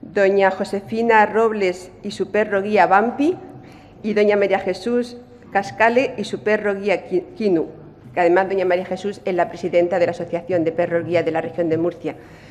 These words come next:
Muchísimas gracias por estar hoy aquí. Y a todos los amigos del cermi que nos acompañan, bienvenidos.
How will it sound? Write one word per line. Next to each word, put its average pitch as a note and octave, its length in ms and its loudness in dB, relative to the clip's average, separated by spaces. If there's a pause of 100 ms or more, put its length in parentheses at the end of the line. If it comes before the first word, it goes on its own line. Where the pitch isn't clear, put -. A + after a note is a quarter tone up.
(300)
Muchísimas G#3 460 0
gracias G#3+ 420 2
por E3+ 160 -2
estar F#3 280 0
hoy F3+ 140 0
aquí. F3 360 0 (440)
Y F#3+ 60 -2
a G#3 80 2
todos A3+ 180 4
los A#3 140 2
amigos A3 400 4
del G3+ 140 0
cermi A3 340 0
que G#3+ 80 2
nos F#3+ 160 0
acompañan, G#3+ 680 2
bienvenidos. E3+ 680 0